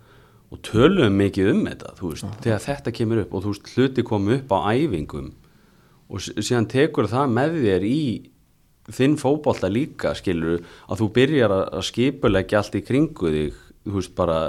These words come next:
Speaker 1: hvort sem það er í, í þínu félagsliði eða hvar sem er og reynir að hafa hlutina eins ef það er að virka fyrir þig þarna.
Speaker 2: Mhm.
Speaker 1: Þannig að þú veist, það voru svona grunnreglur í sumu sem vorum að gera sem voru bara fundið upp á, upp á herbergi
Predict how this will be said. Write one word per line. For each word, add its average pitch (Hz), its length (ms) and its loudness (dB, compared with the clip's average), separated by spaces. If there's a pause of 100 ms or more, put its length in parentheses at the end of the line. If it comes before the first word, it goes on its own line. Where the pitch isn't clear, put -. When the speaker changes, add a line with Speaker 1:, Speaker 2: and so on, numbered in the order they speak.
(100)
Speaker 1:
hvort 95 280 -4
sem 92 140 -2
það 85 120 0
er 80 100 -2
í, 80 120 -2 (160)
í 64 140 -8
þínu 82 220 -2
félagsliði 92 680 2
eða 76 220 -6
hvar 110 180 0
sem 90 220 -2
er 82 180 -2 (220)
og - 180 -6
reynir 110 240 4
að 98 80 -2
hafa 131 240 4
hlutina 127 400 0
eins 104 260 -2
ef 98 140 0
það 95 100 2
er 98 140 2
að 120 60 0
virka 143 280 -2
fyrir 87 240 0
þig 87 80 -4
þarna. 101 340 -6 (180)
Speaker 2:
Mhm. 107 320 -4 (120)
Speaker 1:
Þannig 90 240 -2
að 90 120 0
þú 98 80 -2
veist, 90 160 -4
það 101 120 2
voru 120 220 2
svona 101 200 -2
grunnreglur 113 880 0
í 123 160 0
sumu 110 380 0
sem 101 160 -2
vorum 98 240 -2
að 90 60 -8
gera 107 300 -4
sem 95 140 -2
voru 95 160 0
bara 92 140 -2
fundið 110 420 -2
upp 131 220 -8
á, 90 160 0
upp 90 180 -4
á 85 80 -4
herbergi 80 540 -6